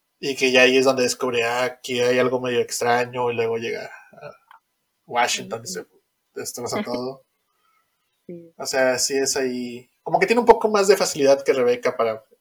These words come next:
Speaker 1: meterse en esos asuntos. Solamente hay que esperar a que Capcom
Speaker 2: Sí.
Speaker 1: diga
Speaker 2: Listo para Claire. Sí, y podría ir acompañada de, de algún otro personaje, ¿no? Como ya lo mencionamos, o
Speaker 1: Ujú.
Speaker 2: sea, funcionaría bien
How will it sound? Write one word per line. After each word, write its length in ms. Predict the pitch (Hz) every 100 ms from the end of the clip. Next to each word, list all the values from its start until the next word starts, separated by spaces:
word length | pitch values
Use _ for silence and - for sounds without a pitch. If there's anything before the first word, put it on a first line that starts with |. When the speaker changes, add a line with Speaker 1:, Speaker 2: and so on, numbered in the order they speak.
| _
Speaker 1:
meterse 420 | 123 - 117 113
en 60 | 120
esos 280 | 113 123 -
asuntos. 600 | - 123 127 160 160 - _ _ _ _ _ _ _ _ _ _ _
Solamente 580 | - - 123 120 123 131
hay 40 | 131
que 60 |
esperar 400 | - - 131 135
a 160 | 139 -
que 180 | 131 -
Capcom 400 | 135 - 135 135
Speaker 2:
Sí. 40 |
Speaker 1:
diga 340 | - 127 127 - - _ _ _ _ _ _ _ _ _ _ _ 170
Speaker 2:
Listo 480 | 170 180 _ 175 165
para 240 | 160 143 -
Claire. 360 | 156 151 156 -
Sí, 380 | 214 233 262
y 40 | 220
podría 340 | 185 180 185 196
ir 80 |
acompañada 640 | 226 - 180 165 160 160 180
de, 200 | 170 151
de 100 | 151
algún 320 | 147 160 170
otro 260 | 180 170 165
personaje, 580 | 147 - 156 226 175 151
¿no? 240 | 165 269 _ _ _ _
Como 240 | 165 160
ya 160 | 156 151
lo 100 | 165
mencionamos, 760 | 156 147 143 143 147 165 175
o 80 | 143
Speaker 1:
Ujú. 20 |
Speaker 2:
sea, 260 | 156 147 139 156 -
funcionaría 640 | 156 151 156 143 151 151
bien 260 | 156 160 170